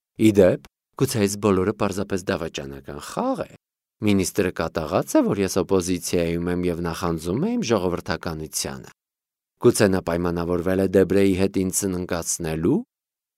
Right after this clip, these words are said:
Շատ էլ ճշմարտանման չէ։ Ինչու՞։ Որտե՞ղ է տեսնված հեռագրային սխալ հաղորդագրություն։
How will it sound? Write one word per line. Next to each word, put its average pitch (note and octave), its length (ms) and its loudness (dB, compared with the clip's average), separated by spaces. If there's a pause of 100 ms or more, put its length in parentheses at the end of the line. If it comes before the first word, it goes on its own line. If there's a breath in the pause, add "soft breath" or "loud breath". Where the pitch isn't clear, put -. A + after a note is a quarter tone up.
(260)
Շատ C#3 320 -4
էլ D#3+ 160 -2
ճշմարտանման C#3+ 920 -4
չէ։ E3 220 0 (640)
Ինչու՞։ G2+ 520 2 (480)
Որտե՞ղ D#3 460 6
է C#4 80 4
տեսնված A#2 760 0 (220)
հեռագրային F#2 640 4
սխալ E2 560 0
հաղորդագրություն։ D#2+ 1120 -8